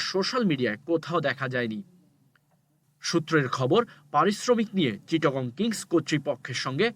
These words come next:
কিছুটা ঝামেলা চলছিল তার। আর এর জেরে ক্ষুব্ধ ইয়াশা ছেড়ে গেলেন বিপিএল আসর। কোয়ালিফায়ারের বাধা টপকে চিটাগং কিংস চলে গেছে বিপিএল ফাইনালে, কিন্তু দলের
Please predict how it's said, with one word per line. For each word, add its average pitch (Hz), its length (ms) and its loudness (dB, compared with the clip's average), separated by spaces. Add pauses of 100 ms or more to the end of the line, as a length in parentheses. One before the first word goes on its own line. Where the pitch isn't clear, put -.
(120)
কিছুটা 165 340 -2
ঝামেলা 131 420 -2 (100)
চলছিল 139 400 -2
তার। 110 260 -2 (680)
আর 139 120 4 (100)
এর 196 260 10
জেরে 147 280 4 (180)
ক্ষুব্ধ 139 280 -2 (160)
ইয়াশা 135 300 2 (300)
ছেড়ে 196 280 6
গেলেন 147 320 4
বিপিএল 160 440 4
আসর। 117 340 -2 (880)
কোয়ালিফায়ারের 160 720 4
বাধা 131 300 2
টপকে 139 380 0 (260)
চিটাগং 143 420 2 (120)
কিংস 196 240 2 (120)
চলে 165 240 6
গেছে 143 240 2
বিপিএল 151 440 2
ফাইনালে, 113 440 -4 (960)
কিন্তু 156 140 2
দলের 139 340 2